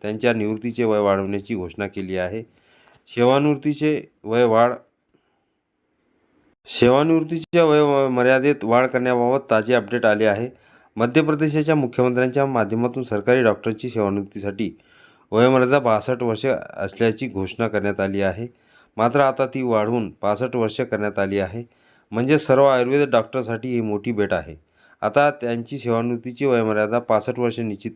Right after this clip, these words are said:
करण्यात आली आहे. बासष्ट ऐवजी आता पासष्ट वर्षापर्यंत सेवानिवृत्त, अ, सेवा करू शकणार आहेत.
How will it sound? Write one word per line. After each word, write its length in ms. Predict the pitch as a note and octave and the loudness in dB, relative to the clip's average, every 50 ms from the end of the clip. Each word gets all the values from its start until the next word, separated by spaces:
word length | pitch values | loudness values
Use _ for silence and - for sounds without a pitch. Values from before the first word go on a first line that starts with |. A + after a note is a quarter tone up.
| - | -6
करण्यात 240 | - G2+ G#2 G#2 G2 | -6 -4 -4 -2 -2
आली 220 | G2+ G2 G2 G2+ G2+ | -2 -2 -2 0 0
आहे. 240 | G2 G2 G2+ A#2 B2 - _ _ _ _ _ _ _ _ _ | 0 0 -2 -4 -6 -10 _ _ _ _ _ _ _ _ _
बासष्ट 720 | F2+ G2+ G#3+ A3+ A3+ - D3+ D#3 D3+ D#3 - _ _ - - | 0 2 2 2 4 2 0 0 0 -4 -10 _ _ -12 -6
ऐवजी 460 | - G#2 G#2+ A2 A2 A2+ A2+ A#2+ C3+ | -2 0 2 2 2 2 2 4 4
आता 240 | B2 A#2 - B2+ B2 | 4 4 4 2 0
पासष्ट 480 | - A2 A2 G#2+ - B2+ B2+ A#2+ - | 2 2 2 2 2 0 -2 -2 -2
वर्षापर्यंत 880 | A2+ A2 G#2 G#2 - A#2 A2+ A2 G#2+ G2+ G2 - G#2+ A2 A2 A2+ A2+ B2 | -2 -2 -2 -2 0 0 2 2 2 0 -2 -2 -2 -2 -2 -2 -4 -4
सेवानिवृत्त, 680 | A#2+ A2+ A2 - G#2+ G2+ G#2 G#2 G#2 G#2+ G#2+ G#2 - A2 G#2 - - _ _ _ _ _ _ _ _ _ _ _ _ _ _ - | -4 -4 -4 -4 -2 -2 0 -2 -2 -4 -6 -6 -4 -4 -6 -6 -8 _ _ _ _ _ _ _ _ _ _ _ _ _ _ -10
अ, 160 | G2 G2 F#2+ | -8 -8 -8
सेवा 320 | - - A2+ A2 A#2 A#2 | -4 -2 2 4 4 4
करू 200 | A2+ - - A2 | 2 0 -2 -4
शकणार 360 | G#2+ G#2 G#2+ F2+ G2 G2+ G2 F#2+ | -4 -6 -8 -8 -6 -4 -4 -2
आहेत. 280 | G2 F#2+ G2 A#2 B2 | -2 -2 -4 -6 -8